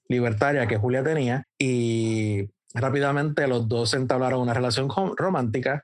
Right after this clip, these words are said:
que acabó con su matrimonio a Rodríguez Beauchamp. Es un punto interesante, eh, ver la relación que ella tuvo con, con esta persona, porque la, no solamente la autora de, del libro, pero también durante esta época,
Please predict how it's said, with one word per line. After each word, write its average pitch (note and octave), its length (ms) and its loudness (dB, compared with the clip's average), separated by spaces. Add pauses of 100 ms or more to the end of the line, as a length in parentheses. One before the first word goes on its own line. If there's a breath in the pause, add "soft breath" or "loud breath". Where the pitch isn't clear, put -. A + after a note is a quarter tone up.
(120)
que C#3+ 100 0
acabó B2+ 280 2
con D3+ 140 0
su E3 120 0
matrimonio C#3+ 540 0
a B2+ 100 2
Rodríguez A#2 380 0
Beauchamp. G#2+ 480 0 (420)
Es D#3+ 100 -2
un F3+ 140 -2
punto F3+ 380 0
interesante, D3+ 840 0 (100)
eh, A#2 280 0
ver A#2 260 0
la C#3 140 2
relación C3+ 280 0
que C#3 80 0
ella C3+ 100 2
tuvo C3 240 0
con, A#2 380 0
con B2 140 0
esta B2 160 0
persona, C3+ 520 0 (200)
porque A2+ 1120 0
la, A2 800 0 (100)
no C3 120 -2
solamente D#3 360 0
la D3+ 80 0
autora B2 440 -2
de, G#2 500 -2
del A2+ 240 -2
libro, B2 400 -2
pero G#2+ 380 -2
también A#2+ 500 0
durante C#3+ 320 0
esta C#3+ 280 0
época, B2 560 -2